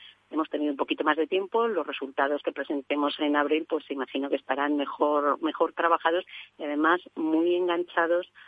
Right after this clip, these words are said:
a la actualidad que la pandemia nos ha dejado, tanto por los temas sanitarios como por la necesaria recuperación económica, que para el sector es importante.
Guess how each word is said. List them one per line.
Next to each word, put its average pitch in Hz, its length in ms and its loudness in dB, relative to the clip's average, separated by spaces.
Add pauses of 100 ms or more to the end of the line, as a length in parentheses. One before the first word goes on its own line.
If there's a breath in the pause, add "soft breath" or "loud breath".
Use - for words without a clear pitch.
(320 loud breath)
a 143 80 -4
la 139 100 -6
actualidad 143 680 2 (100)
que 156 180 0
la 131 140 -8
pandemia 139 540 0
nos 139 240 0
ha 143 60 6
dejado, 170 640 2
tanto 160 540 0 (240)
por 131 140 -6
los 131 200 -10
temas 156 320 0 (420)
sanitarios 156 600 2 (460 loud breath)
como 151 280 -2
por 147 320 -2
la 143 320 4
necesaria 139 520 0
recuperación 135 600 -4
económica, 123 600 0
que - 100 -10
para 117 200 2
el 117 60 -6
sector 120 340 -2
es 120 180 -2 (320)
importante. 120 640 -4